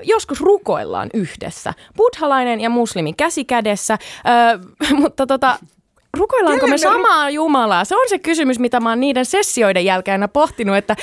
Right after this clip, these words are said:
Speaker 1: kuka se oli?
Speaker 2: Musta tuntuu, että sä ju-, rukoilet vahvasti mun Jumalaa, koska,
Speaker 1: Jaa, jaa,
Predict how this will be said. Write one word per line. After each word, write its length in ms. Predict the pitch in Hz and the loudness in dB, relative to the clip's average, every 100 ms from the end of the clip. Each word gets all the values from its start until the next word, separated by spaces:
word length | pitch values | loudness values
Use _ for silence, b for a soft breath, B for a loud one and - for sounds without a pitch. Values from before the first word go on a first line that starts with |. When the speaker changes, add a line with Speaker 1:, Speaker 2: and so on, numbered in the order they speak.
| B | B
Speaker 1:
kuka 320 | - 480 - - | -2 -2 -2 -2
se 200 | 302 254 | -2 0
oli? 320 | 254 226 185 | 2 0 0
Speaker 2:
Musta 360 | 294 440 - | -2 -4 -2
tuntuu, 280 | 440 392 285 | -2 -2 -4
että 160 | 247 254 | -6 -4
sä 100 | 311 | -6
ju-, 220 | 302 - | -4 -6
rukoilet 460 | 302 254 240 208 208 | -8 -6 -6 -6 -4
vahvasti 540 | 220 269 190 180 196 | -4 -4 -8 -12 -10
mun 360 | 208 247 269 180 | -4 -2 -2 -4
Jumalaa, 560 | 175 202 180 240 220 208 - | -10 -10 -8 -6 -6 -6 -4
koska, 200 | 247 151 | -4 0
Speaker 1:
Jaa, 280 | 185 185 | 2 0
jaa, 320 | 156 165 143 | -2 -6 -6